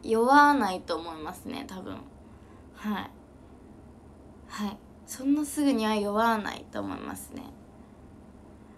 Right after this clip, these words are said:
でもお酒もめちゃめちゃ飲むってわけじゃないので。はい。でもそんな、あれですよ。毎日毎日飲むってわけでもないので。はい。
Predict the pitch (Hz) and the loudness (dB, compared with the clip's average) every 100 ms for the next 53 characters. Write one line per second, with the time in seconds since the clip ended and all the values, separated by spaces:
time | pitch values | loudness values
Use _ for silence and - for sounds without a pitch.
0 | - - 214 226 339 - 427 427 381 269 | -18 -4 -2 0 -2 0 2 2 4 2
1 | 277 294 285 302 311 269 - - 185 185 | 4 2 2 0 2 0 0 -6 -8 -10
2 | 185 190 196 - - - - - - - | -12 -10 -10 -12 -16 -16 -18 -20 -20 -20
3 | - - - - - - 202 - 220 220 | -20 -20 -20 -20 -18 -10 -10 -8 -8 -6
4 | 254 269 277 - - 226 262 233 - - | -4 0 2 0 -2 -2 -2 -4 -10 -12
5 | - - - - - - 220 214 233 262 | -12 -16 -20 -20 -20 -14 -8 -4 -4 -2
6 | 277 262 208 208 208 202 214 - - - | -4 -4 -4 -4 -4 -6 -8 -8 -14 -20
7 | - - - - 208 208 196 - 208 208 | -20 -20 -20 -12 -4 -4 -4 -8 -10 -10
8 | - 185 185 185 185 - - - - - | -12 -12 -10 -12 -12 -16 -14 -14 -16 -20
9 | - - - - - - - - | -20 -20 -20 -20 -20 -20 -18 -12